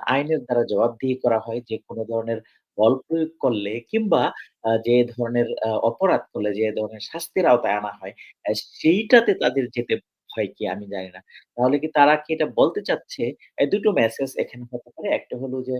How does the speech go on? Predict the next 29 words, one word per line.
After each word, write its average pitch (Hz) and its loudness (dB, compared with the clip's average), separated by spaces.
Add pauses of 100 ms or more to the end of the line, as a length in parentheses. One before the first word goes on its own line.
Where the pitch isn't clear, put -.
(320)
আসলে 113 -2
ব্রিটিশ 117 -4 (100)
কিংবা 113 -4
ভদ্র 101 -2 (100)
সমাজের 110 -6
যে 101 -16
সমস্ত - -20 (100)
পুলিশ 113 -6
যেরকম 110 -6
আচরণ 127 -6
করে 156 -8
তারা 170 -6
সেটা 160 -14
হতে 165 -10
চায় 170 -4
না। 196 -8
এটি 151 -4
হলো 139 -6
একটি। - -8 (460)
আরেকটি 156 2
হলো 165 -2
যে 156 -2 (100)
যারা 113 0 (380)
রাস্তায় 117 0
নামবে 160 -4 (400)
ছাত্রলীগের 104 -6
লোকজন 101 -6 (100)
তারা 170 2
হয়তো 170 0